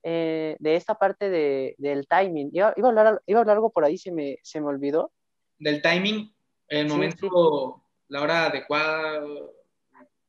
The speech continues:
Speaker 1: Ah,
Speaker 2: Mm.
Speaker 1: ya, ya me, ya me acordé, ya me acordé. Yo también, ta-, digo, a mí me, me dan miedo las dos, las dos, o sea, las dos radicalizaciones, porque yo no,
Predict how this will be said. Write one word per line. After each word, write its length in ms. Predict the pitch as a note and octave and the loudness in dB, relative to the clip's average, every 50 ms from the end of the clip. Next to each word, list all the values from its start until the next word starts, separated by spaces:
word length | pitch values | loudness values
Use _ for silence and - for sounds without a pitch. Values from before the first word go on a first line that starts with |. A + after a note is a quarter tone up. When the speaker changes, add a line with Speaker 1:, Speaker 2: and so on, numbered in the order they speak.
| _ _ _ _ _ _ - | _ _ _ _ _ _ -4
Speaker 1:
Ah, 220 | - G3+ A#3 F3+ - | 0 2 2 2 2
Speaker 2:
Mm. 40 | F#3 | 2
Speaker 1:
ya, 60 | G3+ | 2
ya 120 | G3 A#3 | 2 2
me, 120 | B3 A#3+ F#3 | 0 2 0
ya 100 | G#3+ A#3 | 2 2
me 60 | B3+ | 2
acordé, 220 | A#3+ - D#3+ E3+ | 2 2 4 4
ya 40 | F3 | 4
me 60 | F3 | 4
acordé. 320 | F3 E3 D#3+ D3+ D#3 D#3 - _ _ _ _ _ _ _ _ | 4 2 2 2 2 0 -2 _ _ _ _ _ _ _ _
Yo 80 | G3 G3+ | -2 0
también, 340 | B3 B3 A#3 A#3+ A#3+ A#3 - _ _ _ _ _ _ _ _ _ _ E3 - | 0 2 2 0 0 -2 -4 _ _ _ _ _ _ _ _ _ _ -20 -4
ta-, 180 | - F3 E3+ D3 | -2 0 0 0
digo, 220 | D3+ A3+ A#3+ A3+ | 0 2 4 4
a 100 | E3+ D#3+ F3 | 6 6 4
mí 100 | G3 A#3 | 4 2
me, 180 | C4+ C4+ - - | 2 2 2 2
me 140 | F3 F3 F3 | 2 4 4
dan 180 | G#3+ B3 C4+ | 4 4 4
miedo 300 | B3+ A#3 A3 A3 A#3+ C4 | 2 4 4 6 6 6
las 180 | A#3+ F#3 D3 C#3 | 6 6 4 4
dos, 220 | E3 F#3 - - - | 2 0 0 -2 -2
las 180 | E3 D#3+ D3+ D3 | 0 0 2 2
dos, 180 | F3 F#3 - _ - - | 2 0 0 _ -4 -4
o 60 | D#3+ | 0
sea, 140 | - F3+ F3 | 2 2 4
las 240 | E3+ E3 D#3+ D3 | 4 4 4 4
dos 200 | D3 F3 G3 G3+ | 4 2 2 4
radicalizaciones, 800 | G#3+ A#3+ A#3 A3+ G3 - D#3 C#3+ C#3+ C3+ C#3 - E3+ F3 G#3 A3 | 4 4 2 2 2 0 0 -2 -2 -4 -6 -6 -6 -6 -6 -6
porque 280 | - - D#3+ - - - - | -8 -12 -12 -12 -14 -16 -10
yo 140 | _ E3 G3 | _ -6 -4
no, 200 | A3+ B3 A3 - | -2 -4 -4 -6